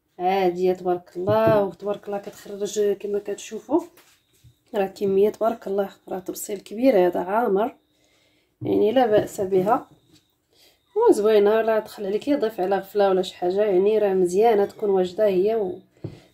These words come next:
هذيك الكاطو ان شاء الله نشاركها معكم شي نهار. نتمنى تعجبكم هاد الحلوه، وما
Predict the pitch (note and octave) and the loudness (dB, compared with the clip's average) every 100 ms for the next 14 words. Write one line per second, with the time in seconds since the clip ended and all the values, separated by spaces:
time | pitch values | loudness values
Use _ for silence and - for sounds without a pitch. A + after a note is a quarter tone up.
0 | - C#4+ A#3 - A3 G#3+ G#3+ B3 - - | -4 -2 -2 -4 0 2 2 0 -6 -2
1 | G#3 G#3 G#3 - G3 G3+ G3 F#3 F#3 G3+ | 0 2 0 -4 -6 -4 -2 -2 -4 -8
2 | - G#3 F#3 G3+ A#3 D4+ - _ _ _ | -6 -6 -4 2 4 4 0 _ _ _
3 | _ _ _ _ _ _ _ _ _ - | _ _ _ _ _ _ _ _ _ 4
4 | D4 C#4 B3 G3+ F#3+ - A3 G#3 F#3+ D3 | 8 8 6 0 -2 -8 -2 -2 -2 -4
5 | G#3 G3+ G#3 C#4 D#4 G#4 - | -2 0 2 4 2 0 -6